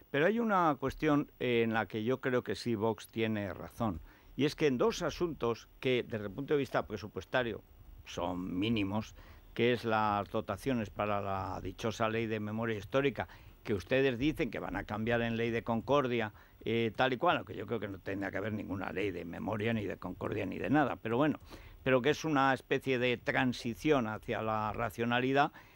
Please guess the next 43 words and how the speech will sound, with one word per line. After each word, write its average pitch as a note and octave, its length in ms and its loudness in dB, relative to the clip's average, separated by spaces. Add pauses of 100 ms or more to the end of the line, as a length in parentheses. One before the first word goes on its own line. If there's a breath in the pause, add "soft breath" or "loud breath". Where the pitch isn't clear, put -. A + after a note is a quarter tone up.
Sin C3 180 0
embargo, C#3 340 4
en B2+ 100 0
estos C3+ 580 -2
presupuestos, C#3 680 -2
en A2+ 80 -2
este B2 240 -2
medio B2+ 300 4
año, C#3 180 2
no A2 140 0
se B2 160 -6
contempla. C#3 580 2 (340 loud breath)
Y D#3 100 4
luego, G#3 360 6
que D3+ 180 6
en C#3+ 120 6
la C3+ 100 6
violencia F3+ 540 6
de D#3+ 100 6
género, C3+ 480 4 (220)
que - 80 -10
ha F#2+ 60 -6
sido B2 260 0
una A2+ 160 0
bandera, A2+ 500 2 (220 soft breath)
y - 40 -14
además - 340 -6
una G2 200 -4
bandera F#2+ 500 0 (240 loud breath)
extraordinaria F#2+ 840 -2
de, F2+ 300 -6
de G2 160 -2
Vox, A#2+ 320 2
y G#2+ 40 -4
una A#2+ 160 2
de B2 80 2
las F2+ 160 -6
razones A#2 340 -4
por - 160 -10
las - 100 -10
que F#2 80 -10
mucha F2+ 260 -8
gente G2+ 380 -8